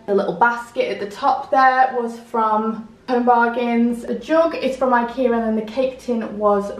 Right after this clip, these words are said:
from T K Maxx as well. This hap-, They Lived Happily Ever After sign was from Amazon.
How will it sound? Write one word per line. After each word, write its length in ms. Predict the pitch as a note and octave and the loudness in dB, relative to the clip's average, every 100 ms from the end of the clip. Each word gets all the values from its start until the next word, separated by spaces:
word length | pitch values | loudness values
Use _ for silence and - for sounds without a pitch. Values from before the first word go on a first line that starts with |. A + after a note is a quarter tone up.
| - | -8
from 180 | G#3 | -6
T 180 | G3 A3+ | -6 -6
K 160 | G#3+ G3+ | -4 -4
Maxx 340 | F#3 F3+ - - | -4 -6 -12 -12
as 160 | F#3+ | -4
well. 480 | G3 G3 G3+ D4 - - - - - - | 2 4 4 2 -2 -12 -20 -20 -20 -6
This 240 | D4+ - | -4 -2
hap-, 320 | E4 D#4+ - | 0 0 0
They 140 | C#4+ D4+ | 0 4
Lived 220 | D4+ D4 | 4 2
Happily 320 | D4+ D4 C#4+ | -4 0 2
Ever 180 | C4+ C4 | 4 4
After 260 | B3+ - | 2 -2
sign 600 | B3 - B3 A#3 A#3 G#3+ | -6 -2 2 2 2 -2
was 280 | G#3+ A3+ G3+ - - | 0 2 0 -6 -10
from 480 | - A3+ G#3 G3+ - | -4 2 2 0 -2
Amazon. 640 | G3 F#3 F3+ G#3+ G#4 A#4+ | -4 -4 -4 -2 -2 -2